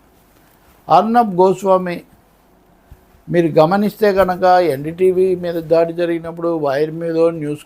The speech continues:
క్లిక్ మీదో జరిగినప్పుడు సిద్దిక్ కప్పన్ను పట్టుకున్నప్పుడు, లేదా దేశంలో అనేక చోట్ల ఇలాంటి ఘటనలు జరిగినప్పుడు ఏ రోజు ఆయన రాలేదు.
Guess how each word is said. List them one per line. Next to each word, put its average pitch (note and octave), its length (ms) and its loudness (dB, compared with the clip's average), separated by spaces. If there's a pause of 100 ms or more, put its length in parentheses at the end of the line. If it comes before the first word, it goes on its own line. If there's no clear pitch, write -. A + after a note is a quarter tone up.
క్లిక్ D#3+ 280 -12
మీదో D#3 280 -2
జరిగినప్పుడు D3 760 -8 (1000)
సిద్దిక్ D3+ 380 -2
కప్పన్ను D#3 600 0 (200)
పట్టుకున్నప్పుడు, D#3 680 -4
లేదా D#3 200 -2
దేశంలో F#3 420 2
అనేక G3+ 240 2 (140)
చోట్ల G3+ 220 0
ఇలాంటి E3+ 380 0
ఘటనలు F3+ 460 -2
జరిగినప్పుడు F3+ 500 -2
ఏ D#3 220 2
రోజు G3+ 440 4
ఆయన A3 220 4
రాలేదు. G3+ 460 2